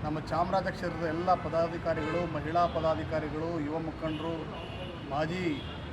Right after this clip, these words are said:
ಮಹಾಪೌರರ ಸಭೆಗಳನ್ನು ಕರೆದು ಇಲ್ಲಿ ಅನೇಕ ಗಣ್ಯರು ಸಭೆಯನ್ನು ಕುರಿತು ಮಾತಾಡಿದ್ರು. ಇಲ್ಲಿ ಸಮಾವೇಶ ಯಾವ ಕಾರಣಕ್ಕೆ ನಡೀತಾ ಇದೆ,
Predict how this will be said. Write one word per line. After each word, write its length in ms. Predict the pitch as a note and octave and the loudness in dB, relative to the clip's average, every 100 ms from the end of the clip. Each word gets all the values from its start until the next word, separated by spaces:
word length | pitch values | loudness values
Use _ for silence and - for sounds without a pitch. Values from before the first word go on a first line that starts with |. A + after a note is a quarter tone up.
| - | -6
ಮಹಾಪೌರರ 640 | C#3 D#3 F3 F3 E3+ E3 D#3+ | 2 6 6 4 0 2 0
ಸಭೆಗಳನ್ನು 600 | D3 D#3+ D#3 D#3 D3 - | -2 -2 -2 0 -2 -2
ಕರೆದು 240 | D#3 F3+ D3+ - - - - - - - | -2 0 -2 -4 -8 -8 -8 -8 -8 -4
ಇಲ್ಲಿ 120 | E3+ | 4
ಅನೇಕ 300 | E3+ G3 G#3+ | 4 4 2
ಗಣ್ಯರು 460 | G3+ F3 F#3+ F#3+ F3+ | 2 0 0 0 0
ಸಭೆಯನ್ನು 380 | D#3+ D#3+ E3+ D#3+ | -2 0 0 0
ಕುರಿತು 240 | D#3+ D#3 | -4 -4
ಮಾತಾಡಿದ್ರು. 580 | D3 D3 D#3 D#3 D#3 D#3+ D#3+ - - - - - - - | -2 0 0 0 -2 -4 -6 -8 -10 -8 -10 -8 -8 -6
ಇಲ್ಲಿ 300 | F#3+ G#3 G3 - - - - - - - - | 0 2 2 -2 -8 -8 -8 -8 -8 -8 -6
ಸಮಾವೇಶ 480 | E3 F3+ G#3+ G#3 G3+ F#3+ | -2 2 2 2 2 2
ಯಾವ 280 | E3+ F#3 F3+ | 4 4 2
ಕಾರಣಕ್ಕೆ 400 | E3+ F3 F#3 F#3 | 2 2 0 -2
ನಡೀತಾ 360 | E3 D#3+ - - | 0 2 4 4
ಇದೆ, 200 | C#4+ | 6